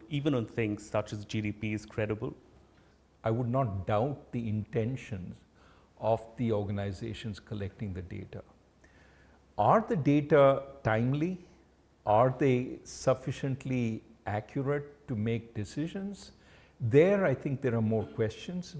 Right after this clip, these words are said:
Speaker 2: We need to spend far more time collecting the data and also ensuring that once we collect it,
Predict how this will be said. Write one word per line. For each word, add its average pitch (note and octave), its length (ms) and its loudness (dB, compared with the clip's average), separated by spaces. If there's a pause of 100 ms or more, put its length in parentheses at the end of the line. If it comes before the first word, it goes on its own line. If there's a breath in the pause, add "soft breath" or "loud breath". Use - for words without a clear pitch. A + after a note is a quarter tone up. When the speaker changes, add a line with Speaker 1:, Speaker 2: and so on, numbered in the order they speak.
Speaker 2:
We C#3 140 0
need D#3+ 220 -2
to D3 100 -4
spend C3+ 420 -2 (140)
far C3 240 -2
more B2+ 260 -2 (100)
time A#2+ 460 -2
collecting B2 600 -2
the C#3 80 -4
data B2+ 400 -4 (460 loud breath)
and D#3 80 6
also E3 600 4 (460)
ensuring F#3+ 640 2
that C#3 120 2
once D#3 240 0
we D3 80 2
collect C3 440 2
it, A2+ 160 -4